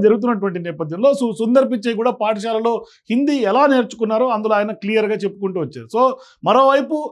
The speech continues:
తన ఎదుగుదలకు హిందీ కూడా ఒక కారణమని ఆ వీడియోలో చెప్పకనే చెప్పారు సుందర్ పిచ్చై. So ఇప్పుడు టెక్ దిగ్గజం మూడు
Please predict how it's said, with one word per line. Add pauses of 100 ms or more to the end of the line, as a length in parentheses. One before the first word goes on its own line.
(240)
తన (100)
ఎదుగుదలకు
హిందీ
కూడా
ఒక
కారణమని (360)
ఆ
వీడియోలో (100)
చెప్పకనే (100)
చెప్పారు
సుందర్
పిచ్చై. (320)
So
ఇప్పుడు (160)
టెక్
దిగ్గజం (100)
మూడు